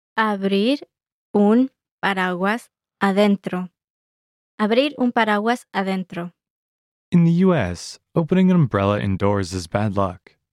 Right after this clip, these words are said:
Speaker 1: The same in Mexico.
Speaker 2: It's believed that opening an umbrella indoors will attract death or accidents.
Speaker 1: This superstition has a reasonable purpose.
Speaker 2: It's probably because opening an umbrella indoors can tip things over or cause accidents.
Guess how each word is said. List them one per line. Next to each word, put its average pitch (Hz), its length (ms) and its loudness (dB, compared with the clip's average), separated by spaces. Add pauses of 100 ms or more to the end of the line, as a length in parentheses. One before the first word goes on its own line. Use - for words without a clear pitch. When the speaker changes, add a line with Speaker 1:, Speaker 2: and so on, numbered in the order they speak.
(120)
Speaker 1:
The 226 80 -8
same 220 300 -2
in 190 140 -4
Mexico. 180 580 -6 (560)
Speaker 2:
It's 160 220 -6
believed 151 400 2
that 160 240 0
opening 147 400 2
an 156 80 4
umbrella 101 480 0
indoors 110 800 0
will 107 180 0
attract 104 500 -4
death 107 460 -4
or 139 180 2
accidents. 90 920 -8 (840)
Speaker 1:
This 269 140 0
superstition 233 680 -2
has 208 180 -4
a 180 120 -2
reasonable 240 760 -2
purpose. - 560 -8 (580)
Speaker 2:
It's - 220 -2
probably 196 340 0
because 151 320 0
opening 117 340 0
an 117 60 2
umbrella 101 420 0
indoors 98 540 -2
can 104 220 -2
tip - 240 -6
things 123 280 4
over 110 360 0
or 87 40 -4
cause 135 300 -2
accidents. 87 720 -8